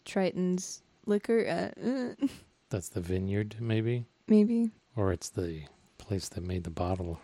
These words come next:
Speaker 2: or the jug.
Speaker 1: Triton.
Speaker 2: I don't know. So those are obviously pickles in the jar next to it.
Speaker 1: Yeah,
Speaker 2: And then what are
Speaker 1: pickles.
Speaker 2: they?
Speaker 1: Are those carrots, like, next to it?
Speaker 2: Like, already cut up?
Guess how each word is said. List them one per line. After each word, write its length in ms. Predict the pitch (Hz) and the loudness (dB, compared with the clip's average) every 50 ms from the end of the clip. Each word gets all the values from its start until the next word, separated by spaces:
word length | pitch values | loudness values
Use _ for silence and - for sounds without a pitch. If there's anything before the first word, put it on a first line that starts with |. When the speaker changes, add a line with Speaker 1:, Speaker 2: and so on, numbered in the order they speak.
| - | -10
Speaker 2:
or 60 | - | -10
the 80 | 90 82 | -10 -10
jug. 440 | 82 - - 98 95 92 90 - - - _ _ _ - _ - | -6 -2 0 0 0 0 -4 -8 -14 -20 _ _ _ -20 _ -12
Speaker 1:
Triton. 520 | - - 233 233 196 175 214 240 240 226 - _ _ - | -6 -4 -2 -2 0 0 0 0 0 0 -4 _ _ -8
Speaker 2:
I 40 | 104 | -6
don't 100 | 95 92 | -4 -2
know. 160 | 101 107 98 - _ _ - | -2 -4 -4 -8 _ _ -4
So 120 | - 123 | 0 4
those 200 | 113 120 113 107 | 4 4 6 6
are 140 | 117 117 117 | 8 8 8
obviously 360 | 113 104 107 98 - - 101 | 8 6 4 2 2 -2 -2
pickles 460 | - - 120 117 - - 104 101 95 | 0 0 0 2 2 2 0 2 0
in 100 | 98 98 95 | 0 -2 -2
the 80 | 90 85 | -4 -6
jar 280 | - - 95 92 90 | -4 -4 -4 -2 -2
next 240 | 90 92 87 - - | -4 -6 -8 -8 -10
to 100 | - 92 90 | -8 -4 0
it. 60 | 214 | 2
Speaker 1:
Yeah, 180 | 220 220 202 196 | 4 4 4 2
Speaker 2:
And 120 | 127 110 | 2 2
then 120 | 110 104 | 2 2
what 100 | 101 98 | 2 2
are 20 | 98 | 2
Speaker 1:
pickles. 240 | 98 - - 92 87 | 2 2 2 0 -2
Speaker 2:
they? 220 | 85 85 80 76 - - _ - - | -2 -4 -6 -10 -14 -20 _ -4 -2
Speaker 1:
Are 100 | 202 208 | 0 2
those 220 | 202 202 196 190 | 2 2 0 0
carrots, 640 | - - 196 175 214 269 320 320 - - - - - - _ - - | -2 -2 -2 0 2 2 0 0 -2 -6 -8 -10 -12 -20 _ -8 -4
like, 160 | 247 226 214 | -2 -2 0
next 320 | 208 214 226 233 - - - | 0 -2 -2 -4 -6 -8 -8
to 120 | 285 277 | -6 -4
it? 220 | 302 311 302 269 320 - _ _ _ - | -2 -4 -4 -6 -8 -14 _ _ _ -10
Speaker 2:
Like, 200 | - 95 87 - | -8 -8 -6 -4
already 320 | 98 98 95 98 92 92 87 | -2 0 0 0 -2 -4 -6
cut 240 | - - - 117 107 | -6 -4 -2 0 2
up? 180 | 107 127 147 | 2 2 0